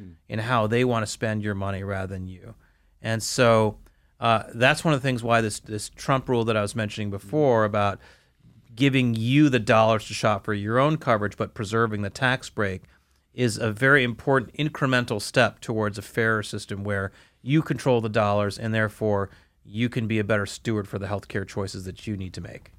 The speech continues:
Speaker 1: Mm. Yeah, indeed. Uh, so what, what are some ways in which, um,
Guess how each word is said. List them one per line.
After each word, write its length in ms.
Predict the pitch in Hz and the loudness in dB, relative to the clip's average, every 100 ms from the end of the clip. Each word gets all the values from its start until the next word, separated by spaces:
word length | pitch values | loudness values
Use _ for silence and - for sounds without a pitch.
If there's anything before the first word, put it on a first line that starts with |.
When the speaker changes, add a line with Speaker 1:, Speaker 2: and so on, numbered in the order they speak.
| - | -20
Speaker 1:
Mm. 280 | 104 90 85 80 _ - - - - - - - _ - | -20 -20 -20 -20 _ -20 -18 -18 -18 -20 -20 -20 _ 2
Yeah, 320 | 151 185 104 | 6 6 6
indeed. 580 | 101 101 113 175 120 87 | 2 0 0 2 2 0
Uh, 360 | - 156 151 165 | 4 6 6 4
so 400 | 240 233 123 135 - _ - | 8 8 6 -10 -18 _ -2
what, 420 | 160 233 247 - | 6 8 8 4
what 180 | 156 226 | 6 8
are 120 | 254 | 8
some 260 | - 202 143 | 8 8 10
ways 400 | 135 143 139 131 | 10 10 8 6
in 260 | 127 123 | 2 4
which, 440 | 120 120 - - - - | 4 4 2 -2 -4 -6
um, 520 | 123 107 101 101 - | 0 2 2 -2 -10